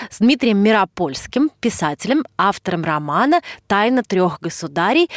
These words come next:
который с успехом, с триумфом публикуется в газете «Комсомольская правда» и вышел в издательстве «Комсомольская правда». Его можно приобрести.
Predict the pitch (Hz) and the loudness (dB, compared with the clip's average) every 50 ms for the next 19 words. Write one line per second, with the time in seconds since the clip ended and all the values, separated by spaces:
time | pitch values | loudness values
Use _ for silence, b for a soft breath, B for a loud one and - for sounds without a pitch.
0 | B B - 220 - 214 208 208 - - 220 208 - - - - - 196 254 294 | B B -6 -2 0 2 2 2 0 0 -2 -2 -2 -4 -10 -8 -4 0 0 0
1 | - 339 302 277 - - - 180 160 160 190 247 277 269 - 330 311 277 - 202 | 2 0 0 0 -2 -4 -4 -2 0 2 2 2 2 2 2 2 0 0 0 -2
2 | 180 170 175 170 - - 180 165 160 - - - 165 - B B B B B 185 | -2 0 -2 -2 0 0 0 0 0 -2 -2 -4 -4 -4 B B B B B -2
3 | 190 214 208 202 156 170 143 - 151 - 160 151 - - 147 147 151 147 - - | 0 2 2 2 0 -4 -6 -6 -10 -10 -10 -10 -6 -6 -6 -4 -4 -6 -6 -6
4 | - 156 143 - - 156 156 196 247 269 311 359 B B B B B B - 202 | -8 -8 -6 -4 -4 -2 0 0 0 2 0 0 B B B B B B -4 0
5 | 220 262 330 359 - - - 196 170 160 208 247 - 330 302 240 208 302 277 220 | 2 2 2 2 0 -2 -4 -4 0 0 0 0 2 2 0 2 2 0 0 0
6 | 165 160 165 160 156 - - 147 - - 165 - - 156 147 - 147 135 143 156 | 0 -2 -2 -2 -2 -4 -8 -12 -8 -8 -8 -8 -8 -10 -10 -8 -8 -8 -4 -4
7 | 190 214 - - 294 294 - - 208 165 147 147 147 147 147 180 226 233 220 220 | -4 -4 -2 -2 -2 -2 -2 0 -4 -2 -2 -4 -6 -6 -4 -2 0 0 0 2
8 | 208 226 202 - 226 226 220 196 180 196 202 180 - - - - - - - | 0 -2 0 2 2 2 2 2 0 0 -2 -2 -2 -8 -12 -16 -18 -18 -20